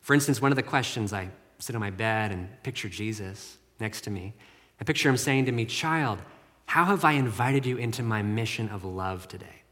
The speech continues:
And then I'll sit there and I'll journal. I'll go, "Oh yeah, there was that moment and that conversation with a friend and this time with the dog." These are all ways that you were inviting me into your mission of love. It's teaching me to see my day in light of how God is working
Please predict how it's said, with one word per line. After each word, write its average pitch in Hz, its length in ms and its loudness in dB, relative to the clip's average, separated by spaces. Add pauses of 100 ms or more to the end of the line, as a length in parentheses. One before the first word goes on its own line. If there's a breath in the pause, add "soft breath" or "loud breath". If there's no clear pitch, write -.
(640 loud breath)
And 127 60 -4
then 131 60 -2
I'll 113 80 -4
sit 113 200 -4
there 120 120 0
and 117 80 0
I'll 110 80 0
journal. 123 280 -2
I'll 123 100 -2
go, 123 120 -6
"Oh 139 100 -4
yeah, 151 200 -4
there 143 120 -2
was 127 140 -2
that 147 240 0
moment 123 360 0
and 101 140 -4
that 143 200 2
conversation 143 460 0
with 117 120 -4
a 120 60 -6
friend 120 560 -2
and 95 140 -6 (260 loud breath)
this 160 180 2
time 131 320 0
with 113 100 -4
the 120 80 -6
dog." 131 500 -2 (260 loud breath)
These 127 140 -6
are 127 100 -4
all 139 240 0
ways 127 360 -2
that 113 120 -6
you 117 120 -4
were 120 80 -2
inviting 120 440 -2
me 101 300 -2 (200 loud breath)
into 104 540 -2 (800)
your 107 120 -4
mission 107 280 -4
of 92 80 -6
love. 101 400 -8 (520)
It's - 120 -10
teaching 208 420 4
me 95 120 0
to 85 80 -4
see 160 220 2
my 135 180 2
day 120 520 -2 (220 loud breath)
in 117 140 -2
light 127 220 2
of 117 80 -6
how 117 140 0
God 113 420 -4
is 104 280 -6 (200)
working 104 520 -4